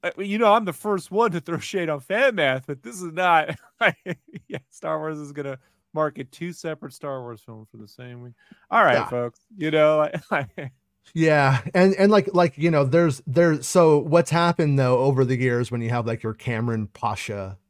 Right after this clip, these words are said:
Speaker 2: type guys going, "There's a Lucasfilm civil war, and I'm doing my voodoo magic to v-, view Jon Favreau and Kathleen Kennedy's desk," and that kind of bullshit. That's what they're trying to equate your work with today, as if, as if you reported on that.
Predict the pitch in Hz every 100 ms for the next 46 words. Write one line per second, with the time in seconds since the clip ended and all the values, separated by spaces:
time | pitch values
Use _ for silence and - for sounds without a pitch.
0 | _ - 117 - - 107 107 110 127 123
1 | 135 139 143 180 214 196 - 185 175 165
2 | - 185 160 165 131 147 175 147 131 127
3 | 135 156 180 180 156 151 156 131 160 185
4 | 175 175 156 170 175 151 139 - 139 127
5 | 117 - _ _ - 151 139 127 190 185
6 | 165 135 - 151 170 185 156 170 170 160
7 | 170 160 156 139 160 143 170 143 156 160
8 | 151 123 107 143 156 - - - - 117
9 | 113 123 123 143 151 147 165 135 202 220
10 | - _ _ _ _ - 139 170 185 180
11 | 190 - 151 143 147 143 143 135 131 131
12 | - 135 110 131 123 117 123 113 120 104
13 | - 113 104 98 101 107 101 98 - 120
14 | 120 110 107 101 - 98 110 85 71 71
15 | 64